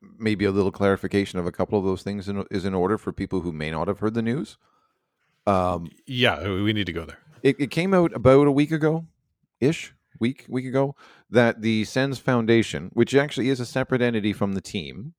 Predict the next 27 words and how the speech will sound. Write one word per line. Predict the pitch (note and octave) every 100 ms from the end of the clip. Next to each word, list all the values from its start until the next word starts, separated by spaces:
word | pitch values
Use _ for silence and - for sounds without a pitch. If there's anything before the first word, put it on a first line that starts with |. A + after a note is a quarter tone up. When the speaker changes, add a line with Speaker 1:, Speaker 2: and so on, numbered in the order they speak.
| _
Speaker 1:
there | A2+ G#2
is | G2+
a | F#2+
working | F2+ G2+ G2+ F2
relationship | F2+ F#3 A3+ B2+ - -
between | G#2+ A2 G2
the | F#2+
two, | -
but | F#2+ G#2
it | F#2
is | G#2+
a | A2
separate | - A2 A#2+ G#2+
entity. | D2 D2
It's | G#2+
a | A2
charitable | - G2+ G2+ G2+
organization | F#2+ F#2 F2 F#2 - F2
associated | F#2 - D#3 D#3+ - D2 C2+ F#2 _ _ _ _ -
with | G#2+
the | G#2+
Ottawa | G#2 F#2
Senators. | G2 A2+ G2+ D#2 F2 - _ _ _ _ _ _ _
And | A2+ A2+ A2
they | A#2+
put | C#3 C#3+
out | B2+ B2